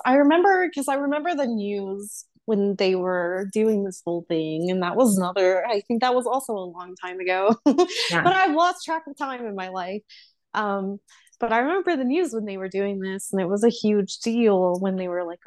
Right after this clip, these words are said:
Speaker 1: assembling it and putting it together, so.
Speaker 2: Mm-hmm. Yeah, it was a big deal. It came online in two thousand eight, but they started talking about it in the, in the eighties. I remember my mom worked at a public library when I was in elementary school,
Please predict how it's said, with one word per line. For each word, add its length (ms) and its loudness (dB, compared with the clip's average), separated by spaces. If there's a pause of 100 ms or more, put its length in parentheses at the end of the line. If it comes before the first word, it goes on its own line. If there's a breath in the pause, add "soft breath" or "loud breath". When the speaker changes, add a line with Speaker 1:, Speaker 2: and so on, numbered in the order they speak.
Speaker 1:
assembling 640 0
it 180 -2
and 120 -4
putting 260 0
it 140 -6
together, 600 -2
so. 540 -6 (180)
Speaker 2:
Mm-hmm. 540 4
Yeah, 460 2 (160)
it 120 4
was 220 4
a 80 0
big 200 -2
deal. 120 -2
It 100 -2
came 240 2
online 380 -2
in 240 -6
two 140 -14
thousand 320 -4
eight, 260 -6 (320 loud breath)
but 100 2
they 120 4
started 600 2 (120)
talking 460 -4
about 320 -4
it 160 -4
in 200 -4
the, 140 -8 (100)
in 160 -2
the 80 0
eighties. 540 -4 (380 loud breath)
I 80 0
remember 840 2
my 140 -4
mom 240 -4
worked 220 -8
at 80 -4
a 40 -8
public 460 -4
library 600 -2
when 140 -2
I 100 -2
was 180 -6
in 100 -4
elementary 480 -4
school, 460 2